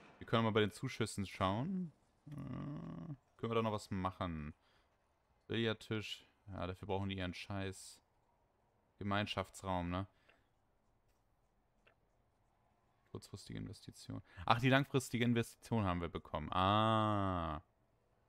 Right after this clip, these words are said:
Ach so. Unterrichtsraum, ja, bla, bla. Hochsicherheitsstruktur, Panzerwesten.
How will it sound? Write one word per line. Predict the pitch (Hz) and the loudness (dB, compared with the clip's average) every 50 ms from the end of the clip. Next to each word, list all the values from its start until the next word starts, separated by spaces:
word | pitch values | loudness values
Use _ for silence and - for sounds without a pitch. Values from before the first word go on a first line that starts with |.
| _ _ _ _ _ _ _ _ _ _ _ - | _ _ _ _ _ _ _ _ _ _ _ -12
Ach | 110 113 - | -12 -12 -8
so. | - 90 78 78 - _ _ _ _ _ _ _ _ _ _ _ _ _ _ _ _ _ _ _ _ _ _ _ _ _ _ _ | -6 -6 -6 -6 -10 _ _ _ _ _ _ _ _ _ _ _ _ _ _ _ _ _ _ _ _ _ _ _ _ _ _ _
Unterrichtsraum, | - 113 110 117 107 107 104 - - - 101 101 98 95 | -4 -4 -4 -2 -4 -4 -4 -6 -6 -4 -2 -2 0 0
ja, | 90 82 | -2 -2
bla, | 80 85 82 82 80 80 | -4 -2 -2 -2 -2 -2
bla. | 80 82 82 87 87 92 95 92 90 - _ _ _ _ _ _ _ _ _ _ _ _ _ _ _ _ _ _ _ _ _ _ _ _ _ _ _ _ _ - 120 113 107 120 - | -2 -2 0 0 0 0 0 -2 -6 -10 _ _ _ _ _ _ _ _ _ _ _ _ _ _ _ _ _ _ _ _ _ _ _ _ _ _ _ _ _ -20 -18 -14 -14 -12 -10
Hochsicherheitsstruktur, | 113 107 101 98 98 95 - - - - 104 104 101 107 104 101 - - - - - - _ - - 107 104 - | -10 -8 -6 -6 -6 -6 -8 -14 -16 -14 -12 -10 -10 -10 -10 -12 -14 -16 -16 -16 -16 -16 _ -12 -10 -10 -10 -10
Panzerwesten. | _ - 101 101 - - - 98 104 104 104 - - - - _ 110 104 | _ -8 -8 -8 -8 -8 -10 -10 -10 -10 -12 -12 -14 -20 -14 _ -12 -12